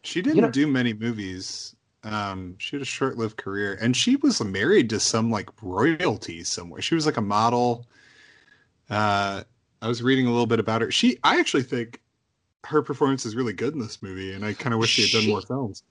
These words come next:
Speaker 2: she is quite good. I think there, and this was touched on. I, I did, I lied. I did watch a bit of the behind-the-scenes documentary. Um, but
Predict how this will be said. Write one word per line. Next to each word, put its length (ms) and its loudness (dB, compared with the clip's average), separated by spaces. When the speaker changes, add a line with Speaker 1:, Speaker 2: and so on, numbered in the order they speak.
Speaker 2:
she 220 0
is 160 -2
quite 360 2
good. 240 2
I 140 6
think 320 -6
there, 420 4
and 100 6
this 140 4
was 140 0
touched 320 2
on. 200 4
I, 220 2
I 100 4
did, 300 4
I 140 4
lied. 420 4
I 100 -2
did 220 -2
watch 220 -2
a 40 -16
bit 120 -2
of 80 -10
the 40 -12
behind-the-scenes 680 -6
documentary. 800 -2
Um, 680 6
but 260 6